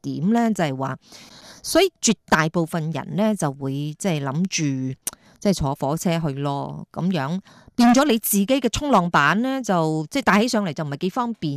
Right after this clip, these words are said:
嘅。如果你自己開車呢，就可以自己帶衝浪板，旁邊呢，亦都有單車可以踩啊，噉樣。嗯，即係你諗吓咯，因為有啲人呢，就鍾意響嗰度衝浪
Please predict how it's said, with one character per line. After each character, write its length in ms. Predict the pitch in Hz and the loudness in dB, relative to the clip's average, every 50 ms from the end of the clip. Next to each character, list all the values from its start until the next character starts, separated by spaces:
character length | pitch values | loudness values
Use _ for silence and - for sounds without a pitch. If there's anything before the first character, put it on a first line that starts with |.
| 143 139 | -6 -8
嘅。 360 | 143 156 156 147 139 135 143 135 - _ - | -8 -8 -8 -8 -8 -12 -14 -18 -20 _ -14
如 80 | 156 131 120 | -12 -8 -6
果 100 | 196 214 | -4 -4
你 120 | 233 190 | -4 -4
自 180 | - - - 151 | -6 -8 -10 -12
己 160 | - - 160 196 | -10 -10 -10 -8
開 240 | - 240 226 220 | -4 -4 -4 -4
車 180 | 214 - 220 220 | -4 -4 -4 -4
呢， 120 | 214 208 | -4 -4
就 100 | 180 - | -4 -6
可 120 | 143 156 185 | -8 -8 -8
以 40 | 180 | -8
自 120 | - 156 | -10 -8
己 120 | - 180 | -8 -6
帶 180 | 185 190 156 147 | -6 -6 -6 -6
衝 180 | - - 180 175 | -6 -6 -6 -6
浪 160 | 143 139 131 | -6 -8 -8
板， 180 | 123 123 113 160 - - - - - - | -8 -8 -8 -8 -12 -14 -18 -18 -6 2
旁 180 | - 208 208 | 4 4 6
邊 140 | 233 302 339 349 | 6 4 0 0
呢， 80 | 359 | -2
亦 80 | 302 196 | -2 -2
都 140 | - 262 262 | -2 0 2
有 240 | 214 175 165 180 | 2 2 2 0
單 240 | 180 - 214 202 208 | 0 0 0 0 0
車 180 | 202 226 214 190 | -2 -2 -2 -2
可 120 | 180 196 | -2 -2
以 40 | 180 | -2
踩 280 | - - 131 117 131 143 | -4 -6 -8 -8 -6 -6
啊， 140 | 170 170 151 | -6 -6 -6
噉 180 | - 135 160 | -6 -6 -6
樣。 240 | 156 131 120 127 147 - - - - - - _ _ - | -6 -6 -6 -8 -8 -10 -14 -20 -20 -20 -20 _ _ 0
嗯， 1000 | 196 196 196 185 175 165 160 156 151 151 147 147 143 135 - 143 - 165 151 - - - - - _ - - _ _ _ _ _ _ _ | 4 4 6 6 4 2 0 0 -2 -4 -6 -8 -8 -8 -10 -10 -10 -12 -12 -14 -16 -18 -20 -20 _ -18 -20 _ _ _ _ _ _ _
即 120 | - - 349 | -2 0 2
係 80 | 349 240 | 4 4
你 140 | 202 214 233 | 4 4 6
諗 220 | 202 180 240 262 | 4 4 2 0
吓 180 | 185 160 156 170 | 0 0 0 0
咯， 220 | 190 202 202 202 | 0 -2 -2 -2
因 120 | 208 233 294 | -2 -2 0
為 80 | 294 | 2
有 80 | 208 220 | 2 4
啲 380 | 240 339 349 339 - - 147 123 | 4 2 0 2 2 2 2 2
人 120 | 131 147 | 2 -2
呢， 120 | 170 214 226 | -2 -2 -2
就 120 | - 170 | -2 -4
鍾 220 | 147 - 233 226 226 | -4 -4 -4 -2 -2
意 80 | 190 | -2
響 240 | 160 135 147 143 165 | -2 -2 -2 -4 -2
嗰 80 | 175 185 | -2 -2
度 100 | 160 139 | -2 -2
衝 220 | - 185 175 170 | -2 -2 -2 -2
浪 260 | 170 147 - - - | -2 -4 -6 -6 -10